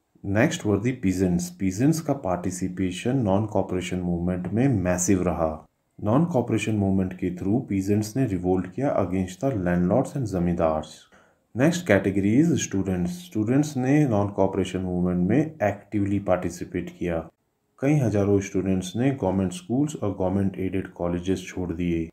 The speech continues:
और ज्वाइन किए न्यूली ओपन नेशनल इंस्टीट्यूशंस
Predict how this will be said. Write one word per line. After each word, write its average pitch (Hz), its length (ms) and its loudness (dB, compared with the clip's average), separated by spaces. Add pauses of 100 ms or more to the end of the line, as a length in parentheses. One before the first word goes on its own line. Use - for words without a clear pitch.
(320)
और 117 180 4
ज्वाइन 95 340 2
किए 131 200 4
न्यूली 107 480 2
ओपन 120 320 0 (100)
नेशनल 90 480 0
इंस्टीट्यूशंस 87 800 -6